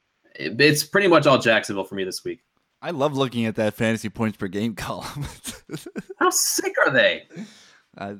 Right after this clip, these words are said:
Speaker 2: I tried to tell y'all. Tried telling y'all at the beginning of the season that this defense is gonna be a problem. D P, who you got at defense?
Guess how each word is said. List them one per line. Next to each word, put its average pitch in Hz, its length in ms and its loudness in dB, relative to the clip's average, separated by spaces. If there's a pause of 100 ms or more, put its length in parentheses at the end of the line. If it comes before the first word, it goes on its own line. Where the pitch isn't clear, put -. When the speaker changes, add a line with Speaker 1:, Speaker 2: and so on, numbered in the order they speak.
(120)
Speaker 2:
I 101 140 -4
tried 127 340 -2
to 143 60 -8
tell 202 240 0
y'all. 151 280 -2 (440)
Tried 143 400 0
telling 175 320 2
y'all 117 200 2
at 101 40 -2
the 104 60 -8
beginning 120 240 0
of 113 60 0
the 110 60 0
season 107 300 -2
that 95 140 -4
this 101 120 -8
defense 104 440 -4
is - 60 -18
gonna 101 140 -6
be 95 100 -6
a 92 60 -4
problem. 85 420 -6 (680)
D 147 140 2
P, 160 320 2 (280)
who 123 80 -2
you 123 100 2
got 107 160 2
at 98 60 -4
defense? 92 420 -10